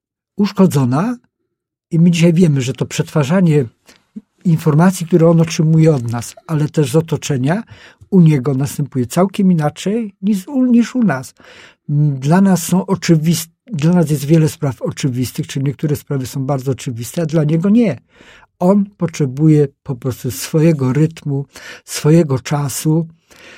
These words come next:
i ta świadomość, że tak jest, jemu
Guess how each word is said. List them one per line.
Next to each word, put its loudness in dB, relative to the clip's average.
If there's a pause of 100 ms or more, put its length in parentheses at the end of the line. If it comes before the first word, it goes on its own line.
(220)
i 4
ta 0
świadomość, 2
że -4
tak -2
jest, -4 (720)
jemu 4